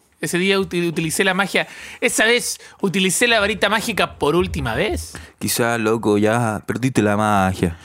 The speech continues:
Speaker 1: Perdí la magia.
Speaker 2: Todos hablan, "Cristóbal perdió la magia".
Speaker 1: ¿Se acuerdan de Cristóbal? Perdió la magia.
Speaker 2: ¿Se acuerdan de Cristóbal? Ya no es un mago.
Speaker 1: Ya no es un mago, perdió la varita.
Speaker 2: Es un simple mogul.
Speaker 1: Es un simple mogul, mugle.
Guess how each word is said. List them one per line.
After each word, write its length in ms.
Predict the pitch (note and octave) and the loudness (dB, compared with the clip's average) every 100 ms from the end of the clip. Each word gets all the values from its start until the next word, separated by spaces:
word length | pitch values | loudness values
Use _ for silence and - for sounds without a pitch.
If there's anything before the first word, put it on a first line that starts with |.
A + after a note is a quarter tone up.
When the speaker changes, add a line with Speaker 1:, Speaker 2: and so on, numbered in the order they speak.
| - - | -20 -6
Speaker 1:
Perdí 220 | D#3 D3+ | -2 0
la 160 | D#3 D3 | 0 2
magia. 760 | E3+ F3+ F3 D3 C#3+ D#3 B2+ | 2 2 2 0 -2 -4 0
Speaker 2:
Todos 200 | C3 C3+ | 4 4
hablan, 300 | B2+ B2 G#2 | 4 4 2
"Cristóbal 640 | G2+ G#2+ G2+ B2+ B2+ G2 F#2 | 0 -4 0 2 4 2 0
perdió 340 | G2 G2+ G2+ | 0 2 2
la 160 | F#2 F2 | 2 2
magia". 640 | F2 F2 F2 D#2 E2 - - | 2 2 2 0 -4 -10 -10
Speaker 1:
¿Se 140 | - | -4
acuerdan 220 | D#3+ F3 | -2 0
de 80 | D3+ | 0
Cristóbal? 500 | B2+ C3+ G3+ F#3 C3 | -2 -2 0 0 0
Perdió 240 | B2 C3 C3 | -2 -2 -2
la 100 | G#2+ | -2
magia. 300 | A#2+ A#2+ A2+ | -2 -2 2
Speaker 2:
¿Se 60 | |
acuerdan 300 | A#2 C#3+ C#3+ | 4 4 4
de 120 | B2 | 2
Cristóbal? 680 | G#2 G#2+ - C#3 B2+ F#2+ - - | 2 -2 2 2 2 0 -4 -2
Ya 160 | A2+ | 0
no 140 | G#2+ G2 | 2 4
es 60 | F#2+ | 4
un 200 | F#2 G2 | 2 2
mago. 520 | G2+ F2+ E2+ E2+ E2+ _ | 2 2 2 0 -2 _
Speaker 1:
Ya 240 | F3 F#3+ E3+ | -4 0 0
no 80 | C#3+ | 0
es 60 | |
un 100 | C3 | -2
mago, 240 | C#3 D#3 C3+ | 0 0 2
perdió 180 | C3+ D3+ | 2 2
la 120 | B2 | 0
varita. 520 | A2 A#2 A2+ G2+ G2 | -2 -2 -2 -4 0
Speaker 2:
Es 60 | F#2+ | 2
un 120 | F#2 | 2
simple 300 | G2 F#2+ F#2 | 2 2 2
mogul. 540 | F#2 G2 F2+ F2 E2+ E2+ _ - | 2 2 2 2 0 -4 _ -8
Speaker 1:
Es 140 | - | -4
un 60 | C#3 | -2
simple 340 | D#3 C3 C3+ | -2 -2 -2
mogul, 500 | C#3 C#3 C3 B2 A#2+ - | 0 0 2 2 0 -2
mugle. 480 | C#3+ C3+ A#2 A#2 | -2 0 0 -2